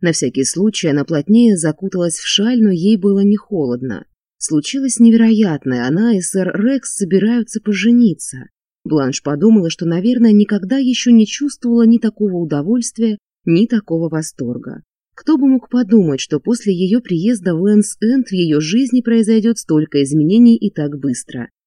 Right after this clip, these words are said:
С чего начать? Им нужно спланировать свою свадьбу, хотя Бланш и не говорила об этом с сэром Рексом,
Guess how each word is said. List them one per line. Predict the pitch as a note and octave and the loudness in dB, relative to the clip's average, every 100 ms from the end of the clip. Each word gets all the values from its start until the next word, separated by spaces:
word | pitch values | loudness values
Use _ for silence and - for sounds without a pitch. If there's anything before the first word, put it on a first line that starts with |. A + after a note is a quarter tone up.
| - | -18
С | - | -6
чего | - D#3 F#3+ | -4 0 2
начать? | A#3+ B3 C#4+ B3 C#3 _ _ _ | 2 2 0 -2 -6 _ _ _
Им | D#3+ D#3+ | 2 4
нужно | D3 D3 | 4 0
спланировать | D3 D#3 D3 F3 A#3 G#3 F3 | -4 -2 0 4 4 2 -2
свою | - F3 F3+ | -6 -6 -4
свадьбу, | - A3+ G#3 C#3+ C#3 | -2 -2 -2 -2 -6
хотя | C#3 C3 C3+ | -6 -6 -4
Бланш | F#3+ C#4+ B3+ | -2 0 0
и | B3 | 2
не | A#3 | 2
говорила | G3+ G3+ C4 C#4+ B3 | 2 0 0 0 0
об | G#3 | 0
этом | A3 G#3 | 0 0
с | G3 | -2
сэром | - F3+ D#3 | -4 -2 0
Рексом, | D#3 C4 C4 - A#3+ | 0 -2 -2 -4 -4